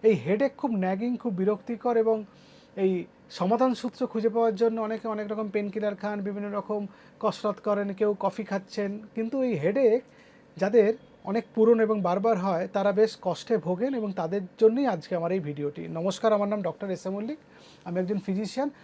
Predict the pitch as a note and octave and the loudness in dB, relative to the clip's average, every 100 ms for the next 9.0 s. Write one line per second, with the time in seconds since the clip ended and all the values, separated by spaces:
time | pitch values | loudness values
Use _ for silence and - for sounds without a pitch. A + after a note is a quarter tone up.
0 | - F#3 F3 A3 A3 F3 F#3 F#3+ G3 D#3 | -6 -6 -2 0 0 0 -2 -4 -4 -4
1 | D3 D3+ C#3 D3+ D3+ - - - - - | -4 -8 -8 -10 -10 -14 -20 -20 -20 -20
2 | - - - F3+ A#3+ D4 D4 C4+ - - | -20 -20 -6 2 2 2 0 -2 -2 -4
3 | C4 B3+ B3+ B3 C4 B3+ B3+ G3+ G#3 G#3+ | -4 -4 -4 -2 -2 0 -2 -2 -2 -2
4 | G3+ G#3+ B3 F#3+ F#3 A#3 - A#3 A3 F3 | -4 -4 -4 -2 -4 -6 -4 0 0 0
5 | F#3 G3 A3+ A3 F#3 D3+ D#3 D#3 D3+ F3+ | -2 -2 -4 -2 -4 -2 -2 -4 -6 -6
6 | E3+ D#3+ F#3+ G3+ G#3 B3+ D#4 G3 F#3 - | -2 -2 -2 -2 -2 -4 -8 -10 -12 -10
7 | D#3+ D3+ D3 D3 C#3 - - - - G3+ | -8 -8 -10 -10 -10 -10 -14 -16 2 4
8 | A3+ C4+ C#4 A#3 A3 A3 G3 F3+ E3 C#4 | 4 4 2 2 2 0 -2 -4 -2 -4